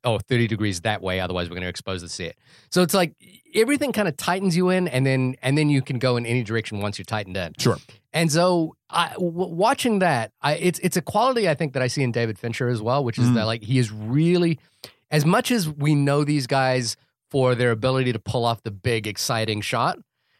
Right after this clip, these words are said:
Speaker 1: these guys are really good at the mid and the close-up
Speaker 2: Yeah.
Speaker 1: and, like, uh, are patient
Speaker 2: At
Speaker 1: in
Speaker 2: the
Speaker 1: those
Speaker 2: micro as well as the macro.
Speaker 1: It's, it's just a, it's an amazing talent, and it's, it's something. Look,
Speaker 2: I
Speaker 1: look,
Speaker 2: wasn't
Speaker 1: that, that whole s-,
Speaker 2: disagree-
Speaker 1: smelling your own farts thing. I was like, "Eh, that's a quality I hope to have as a filmmaker."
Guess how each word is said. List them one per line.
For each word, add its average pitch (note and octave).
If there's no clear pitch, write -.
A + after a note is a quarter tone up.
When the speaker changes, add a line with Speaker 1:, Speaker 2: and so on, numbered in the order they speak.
Speaker 1:
these C#3+
guys F3
are C3
really C3
good G#2+
at G#2
the A2
mid G#2+
and G#2
the G2+
close-up G#2+
Speaker 2:
Yeah. G#2+
Speaker 1:
and, A2
like, G#2
uh, A2
are A2
patient D3
Speaker 2:
At C3
Speaker 1:
in A2+
Speaker 2:
the A#2+
Speaker 1:
those G#2+
Speaker 2:
micro C3+
as B2+
well D3
as A2+
the G#2
macro. -
Speaker 1:
It's, C#3+
it's E3+
just G#3+
a, F#3
it's D#3+
an E3+
amazing E3+
talent, D3+
and G#2
it's, G#2
it's A2
something. D3+
Look, D#3+
Speaker 2:
I F#3
Speaker 1:
look, A#3
Speaker 2:
wasn't A3+
Speaker 1:
that, D#3
that E3+
whole F#3
s-, F#3+
Speaker 2:
disagree- D#3
Speaker 1:
smelling D#3+
your D3+
own D3
farts E3+
thing. B2
I A2+
was A2+
like, A#2+
"Eh, B2
that's C#3+
a -
quality C#3
I B2
hope C3
to A#2
have G#2+
as G2
a F#2+
filmmaker." E2+